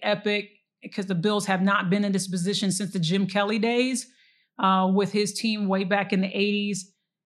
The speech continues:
I, I would love to see them in there. However, I see this game going as close as possible and somehow the Chiefs pulling it out. Hopefully the offense can do a little bit better than protecting Patrick Mahomes. Um, but, you know, Patrick Mahomes is a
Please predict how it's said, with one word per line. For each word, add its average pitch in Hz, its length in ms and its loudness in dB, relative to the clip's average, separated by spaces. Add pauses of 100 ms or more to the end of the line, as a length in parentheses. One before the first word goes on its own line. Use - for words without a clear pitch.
(400)
I, 208 280 4
I - 40 4
would 208 180 0
love 208 160 2
to 208 80 2
see 214 220 -2
them 202 200 0
in 214 220 -2
there. 208 140 2
However, 196 360 0
I 202 80 0
see 208 200 -2
this 190 160 0
game 196 240 0
going 196 260 2
as 190 80 2
close 196 320 -4
as 180 80 -6
possible 196 680 0
and 180 200 -4
somehow 190 300 0
the 185 100 0
Chiefs 185 320 -2
pulling 190 340 0
it 190 180 0
out. 185 420 2 (320)
Hopefully 247 300 4
the 208 140 4
offense 208 280 2
can 220 100 0
do 208 140 4
a - 20 2
little 208 220 2
bit 190 180 2
better 208 220 4
than 202 180 2
protecting 196 540 -2
Patrick 196 320 -6
Mahomes. 240 640 2 (480)
Um, 190 680 4
but, 185 320 -2
you 202 60 0
know, 202 140 0
Patrick 208 340 -2
Mahomes 208 240 2
is 190 140 -2
a 185 120 -4